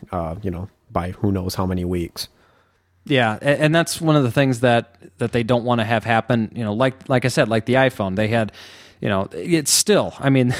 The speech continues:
Speaker 2: <laughs> still people are complaining about the issues with it, and it's, it's, it's better than it was, but it's,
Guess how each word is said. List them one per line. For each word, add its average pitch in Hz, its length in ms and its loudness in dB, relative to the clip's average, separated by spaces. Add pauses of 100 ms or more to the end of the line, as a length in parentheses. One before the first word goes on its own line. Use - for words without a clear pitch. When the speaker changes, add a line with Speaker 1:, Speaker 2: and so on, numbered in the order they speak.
(120)
Speaker 2:
<laughs> - 180 -20
still 185 260 -2
people 139 280 0
are 120 80 2
complaining 113 440 0
about 107 280 0
the - 140 -8
issues 107 300 -2
with 110 200 0
it, 104 180 0
and 107 100 0
it's, 98 320 -6
it's, - 420 -8 (400)
it's 135 160 -10
better 156 280 2
than 143 120 2
it 120 80 0
was, 131 280 2
but 123 160 0
it's, - 320 -8